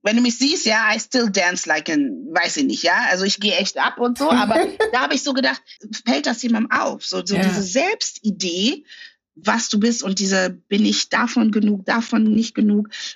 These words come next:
Speaker 1: was ich oft höre auch bei, ähm, Menschen aus der Community,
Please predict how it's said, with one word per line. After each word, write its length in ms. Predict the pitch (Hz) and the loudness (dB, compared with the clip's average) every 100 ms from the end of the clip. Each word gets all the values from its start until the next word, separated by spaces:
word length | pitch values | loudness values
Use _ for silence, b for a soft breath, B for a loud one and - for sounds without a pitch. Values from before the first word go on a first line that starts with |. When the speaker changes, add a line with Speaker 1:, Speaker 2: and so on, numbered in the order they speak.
| _ | _
Speaker 1:
was 280 | 196 220 - | -2 -2 -2
ich 220 | 214 - | -2 0
oft 300 | 285 - - | -2 0 -2
höre 360 | 262 254 226 - | 2 2 2 0
auch 100 | 208 | -2
bei, 340 | - 190 185 - | -2 0 0 0
ähm, 460 | 180 180 180 180 180 _ _ _ _ _ - | -2 -2 -2 -4 -8 _ _ _ _ _ -4
Menschen 360 | 180 202 - 180 | 0 0 0 -2
aus 100 | 185 | -4
der 100 | 190 | -6
Community, 440 | 180 180 175 - | -2 -2 0 0